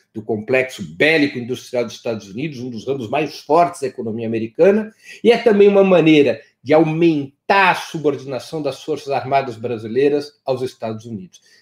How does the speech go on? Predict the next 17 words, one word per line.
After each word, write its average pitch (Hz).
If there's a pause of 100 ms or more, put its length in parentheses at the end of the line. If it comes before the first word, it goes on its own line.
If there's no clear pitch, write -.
(140)
no 170
sentido 185
absolutamente 220
oposto 208 (500)
do 147
que 151
foi 180
seguido 147
nos 127
últimos, 135 (200)
nos 113
quinze 202
ou 135
vinte 147
anos 143 (100)
pré-Michel 143
Temer 147